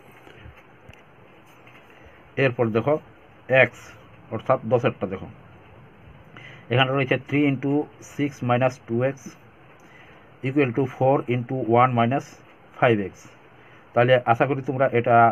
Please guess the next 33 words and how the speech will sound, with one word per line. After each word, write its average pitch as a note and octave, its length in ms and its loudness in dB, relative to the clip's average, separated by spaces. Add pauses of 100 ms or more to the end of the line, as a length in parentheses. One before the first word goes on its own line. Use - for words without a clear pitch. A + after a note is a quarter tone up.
(180)
পেরে B2+ 240 -2
যাবে, B2+ 140 0 (120)
যেহেতু A#2+ 280 0 (180)
এখানে A#2 200 -2 (140)
আটের G#2+ 240 0
দাগেরটা A#2 340 -2
তোমরা A#2 240 -4
দেখেছো, B2 260 -6 (140)
নয়ের G#2 240 -4
দাগেরটা A2 340 -6
দেখেছো, A#2 280 -4 (540)
ওই A#2+ 100 2 (120)
একই C3+ 180 -4
রকম A#2 220 -2
রয়েছে G#2+ 260 -2
এটা, C#3 120 -6 (540)
তাহলে G#2+ 260 -4
তোমরা A2+ 180 -2 (320)
করে A#2+ 220 0
নিবে। E2+ 160 -12 (840)
এরপর C#3 280 0
রয়েছে A2 260 0 (1000)
এখানে A#2+ 240 2 (420)
এক্স C#3 140 -4 (240)
আই A2 80 6 (200)
অর্থাৎ C3+ 240 0 (320)
এগারোর B2 300 6
অঙ্ক, G2+ 140 -8 (340)
তাহলে G#2+ 200 -2
এখানে A#2+ 180 -2 (160)
রয়েছে B2 280 0 (720)
x - 40 -2 (160)
by B2 180 8